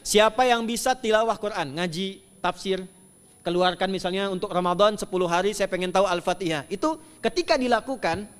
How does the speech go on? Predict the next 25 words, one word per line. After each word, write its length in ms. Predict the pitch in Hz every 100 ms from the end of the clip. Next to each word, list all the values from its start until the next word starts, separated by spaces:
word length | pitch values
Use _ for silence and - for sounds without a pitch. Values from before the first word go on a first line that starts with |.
| -
punya 300 | - 208 220
empat 240 | 214 240 -
keutamaan. 560 | 202 190 175 147 110 - - - - - _ - - -
Satu, 560 | - 247 277 180 - - - - -
ghasyiyat 560 | 143 226 - 254 254 -
humur 240 | 220 220 214
rahmah. 320 | - 180 123
Selama 400 | - 220 339 349 269
ngaji, 320 | 214 151 240 -
rahmat 320 | 185 202 208
Allah 160 | 226
dibentangkan. 580 | 208 185 185 185 175 139 107 - _ _
Kalau 240 | 185 185
pengen 240 | 185 190 190
doa 240 | 208 202
cepat 240 | 170 160 170
dikabulkan, 640 | 165 160 156 143 226 262
kalau 160 | 190 180
istighfar 480 | 196 190 170 226
diampuni. 400 | 180 156 156 139 107 - - _ _ _ _ _ - -
Yang 260 | 180 247 285
kedua, 400 | 339 269 247 339 - - - _ - -
awas, 320 | 214 185 - -
awas, 240 | 202 247
ini 240 | 202 240